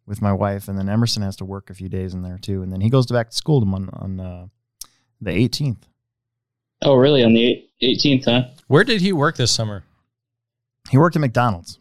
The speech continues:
Speaker 3: Sweet.
Speaker 1: He was a drive-through attendant at McDonald's, and he ended up, he saved, like, over a thousand bucks.
Speaker 3: Good for
Speaker 1: And
Speaker 3: him.
Speaker 1: then he spent it all on this motorcycle.
Speaker 3: Good for him.
Speaker 1: So.
Speaker 2: The eighteenth, huh?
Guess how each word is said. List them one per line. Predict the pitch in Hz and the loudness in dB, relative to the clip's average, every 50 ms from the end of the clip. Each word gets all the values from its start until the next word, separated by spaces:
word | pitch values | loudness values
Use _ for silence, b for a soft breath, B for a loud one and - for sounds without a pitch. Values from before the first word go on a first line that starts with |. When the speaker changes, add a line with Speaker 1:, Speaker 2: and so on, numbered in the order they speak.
| _ _ _ | _ _ _
Speaker 3:
Sweet. | - - - - - 220 - | -20 -20 -18 -18 -12 -4 0
Speaker 1:
He | 120 117 | 2 2
was | 117 110 | 4 2
a | 117 110 | 0 0
drive-through | 101 110 117 120 127 123 - 131 113 | 0 0 2 2 2 0 0 0 0
attendant | 107 98 - 107 101 95 95 | 0 0 0 -2 -2 -2 -4
at | 92 | -6
McDonald's, | 90 90 - 95 92 90 87 85 82 - - | -8 -8 -8 -8 -10 -10 -10 -14 -16 -16 -12
and | - 92 98 95 92 92 - _ - | -8 -6 -6 -6 -6 -8 -12 _ -10
he | 101 98 113 113 113 101 | -4 0 2 2 2 2
ended | 107 120 135 147 | 2 2 2 2
up, | 143 135 - _ - | 2 0 -4 _ -8
he | 107 110 123 | -6 -4 -2
saved, | 131 - - 135 131 131 123 113 104 _ _ _ - | -2 0 0 -2 -2 -4 -6 -10 -14 _ _ _ -10
like, | 101 104 101 101 - | -8 -6 -6 -4 -2
over | 110 104 104 | -2 -2 -2
a | 101 | -4
thousand | - 110 107 107 101 101 95 | -4 -4 -4 -4 -4 -6 -6
bucks. | 98 95 92 - - - - _ _ _ _ | -6 -8 -10 -10 -14 -18 -20 _ _ _ _
Speaker 3:
Good | - 143 - | -16 -14 -8
for | - 104 | -4 -2
Speaker 1:
And | 107 101 | 0 2
Speaker 3:
him. | 101 | 2
Speaker 1:
then | 98 | 2
he | 95 | 0
spent | 92 87 - - - 110 107 | 0 -2 -4 -2 -2 -2 -2
it | 104 | -2
all | 101 98 | -2 -4
on | 95 92 90 | -6 -6 -8
this | 87 85 - | -10 -12 -12
motorcycle. | - 92 85 87 - - 87 90 - - 95 _ _ _ _ _ _ 98 _ - | -12 -12 -12 -12 -12 -14 -14 -16 -20 -20 -20 _ _ _ _ _ _ _ _ -4
Speaker 3:
Good | 117 117 110 95 | -4 -4 -4 -4
for | - 104 101 | -4 -4 -4
him. | 95 92 87 85 82 _ _ _ _ _ _ _ _ _ _ _ | -6 -6 -10 -14 -20 _ _ _ _ _ _ _ _ _ _ _
Speaker 1:
So. | - - 101 92 90 87 _ _ _ _ _ _ _ _ _ _ _ _ _ | -8 -8 -6 -6 -8 -12 _ _ _ _ _ _ _ _ _ _ _ _ _
Speaker 2:
The | - 135 | 2 2
eighteenth, | 143 151 147 - - 165 170 156 147 | 2 2 2 2 2 4 4 2 2
huh? | - 117 110 123 135 - | 2 2 2 2 0 -2